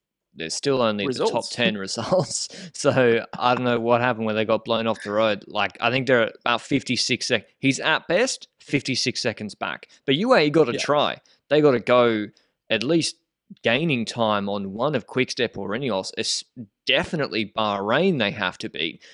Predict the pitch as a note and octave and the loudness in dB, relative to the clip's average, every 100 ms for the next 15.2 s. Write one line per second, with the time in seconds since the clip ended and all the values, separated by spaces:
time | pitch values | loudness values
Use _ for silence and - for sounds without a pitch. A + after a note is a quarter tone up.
0 | _ - A2+ A#2+ G#2+ C#3 G3 D#3 G#2 A#2+ | _ -8 -2 -2 0 0 2 0 -2 -4
1 | G#2+ A2 A2 - B2 G#2 A#2+ G2+ - - | -4 -4 -6 -4 -2 -2 -2 -4 -8 -6
2 | A2 E3+ F3 A2 G2 G#2 G2 - G2+ F#2 | 0 2 2 -2 -4 -4 -4 -4 -4 -6
3 | D2+ - F#2+ G#2 C3 - - - - A#2+ | -8 -8 -2 -2 -2 -6 -16 -14 -4 -2
4 | A2 - D3+ F3 E3 C3+ A#2 A2 - C#3+ | 0 -2 -4 -4 -4 -2 -2 -2 -4 -4
5 | B2+ G#2 - D3 E3 F2+ _ - A2+ A#2 | -4 -6 -6 -2 -2 -4 _ -8 -4 -4
6 | B2 A#2 - _ _ A2 B2 B2 C3 B2 | -2 -4 -4 _ _ -6 -2 2 2 2
7 | A#2+ - G#2 D3+ A2 E2+ G2+ G#2 G#2+ A2+ | -2 -2 0 0 0 -2 -4 -4 -4 -6
8 | - _ - A#2+ C3+ C3 G#2+ B2 G#3 - | -6 _ -10 0 2 2 2 2 0 -4
9 | A2+ F#2+ F#2 - F2 E2 D#2 G2+ G#2+ C3+ | -4 -4 -4 -4 -4 -6 -8 -4 -4 -6
10 | - A2+ - F#2 G#2+ D3+ C3 G#2+ G2+ - | -8 -8 -8 -6 -4 -2 -4 -6 -8 -12
11 | - G#2+ G#2 B2 F3 G#2 C#2+ - - _ | -14 -8 -2 -2 -2 -4 -8 -14 -20 _
12 | - - C#3 B2 A#2 G#2 - _ _ _ | -12 0 4 4 4 0 -6 _ _ _
13 | _ _ _ - - _ - A#2+ B2 D#3+ | _ _ _ -20 -20 _ -2 0 4 2
14 | F3+ F#3 - E3+ F3+ G3 G3+ G#3+ A3 C4 | 4 0 -2 -2 0 0 0 0 -2 -4
15 | C4 - | -8 -10